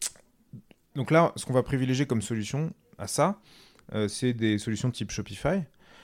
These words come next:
où finalement on va pouvoir aller, euh, importer et prendre une fonctionnalité e-commerce très précise et l'intégrer à notre site qu'on aura développé nous-mêmes. Donc finalement, on n'est pas dépendant de toute la machinerie de Shopify,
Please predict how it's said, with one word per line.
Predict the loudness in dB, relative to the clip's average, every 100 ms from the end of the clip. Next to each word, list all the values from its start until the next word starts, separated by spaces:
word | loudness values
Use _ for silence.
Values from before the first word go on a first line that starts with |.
| -20 -16
où | -2
finalement | 2 6 8
on |
va | 6
pouvoir | 4 4 4 6
aller, | 4 0 -4 -10 -6
euh, | -6 -6 -12
importer | -6 -4 -4 0 0 0
et | -4 -8 _
prendre | -2 0 0 -2 -8 _ _ _ _
une | 0 0
fonctionnalité | 0 -2 -2 0 0 -2
e-commerce | -2 -2 -2 -4
très | -6 -8
précise | -6 -8 -6 -4 -6 -8 -16 -20 -20 _ _
et | 2
l'intégrer | 4 4 4 2 4 2 2 -2 _ _ _ _ _ _ _ 2
à | 4
notre | 4 2
site | -2 -2 -2
qu'on | -4 0
aura | 0
développé | -2 -4 -2 -2
nous-mêmes. | -2 -4 -8 -16 _ _ _ -20 -18 -4
Donc | -4
finalement, | 0 2 4 4
on | 4
n'est | 4
pas | 4 4
dépendant | 6 4 4 2 4 4 2
de | -2 -2
toute | -4 -4 -6 2
la | 2
machinerie | 4 2 2 0 0 -2
de | -4
Shopify, | -8 -6 -6 -2 0 -2